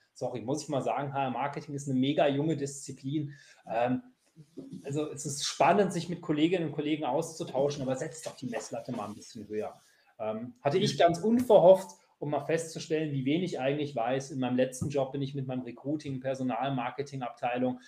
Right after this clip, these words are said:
Speaker 1: in einem Performance-Marketing gezogen von H R. Und da konnte ich so viel lernen, weil die Leute uns so extrem gechallenged haben. Das heißt wirklich, messt euch mit dem Besten und geht auch einfach mal aus H R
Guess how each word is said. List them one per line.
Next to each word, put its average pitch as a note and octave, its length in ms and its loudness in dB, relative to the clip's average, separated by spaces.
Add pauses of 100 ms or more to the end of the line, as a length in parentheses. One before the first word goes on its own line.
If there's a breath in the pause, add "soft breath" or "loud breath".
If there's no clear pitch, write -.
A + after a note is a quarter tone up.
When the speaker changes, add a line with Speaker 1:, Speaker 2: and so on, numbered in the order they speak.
(120)
Speaker 1:
in C3+ 100 -4
einem B2+ 100 -2
Performance-Marketing D#3 1040 0
gezogen C#3+ 420 -4
von F3+ 360 4
H A#2+ 280 -4
R. A2 280 -6 (280 loud breath)
Und C3 40 -4
da B2 60 0
konnte C#3 300 4
ich - 60 -12
so C#3+ 360 2
viel D#3+ 260 -4
lernen, C3+ 320 0
weil C3+ 140 0
die C3 80 -2
Leute C#3 300 4
uns B2+ 180 -4
so F3+ 140 4
extrem - 420 -4
gechallenged C#3+ 640 0
haben. A2 160 -4 (260 soft breath)
Das A#2+ 140 -14
heißt C#3 240 -4
wirklich, D3 340 -2 (140 soft breath)
messt D3+ 400 0
euch C#3+ 180 -4
mit C3+ 140 -6
dem B2+ 120 -2
Besten C#3+ 440 -4
und C3 160 -16
geht D3+ 180 -4
auch - 180 -18
einfach C#3 300 -10
mal B2 260 -10
aus A#2+ 240 -6 (120)
H B2+ 200 -6
R B2+ 140 -4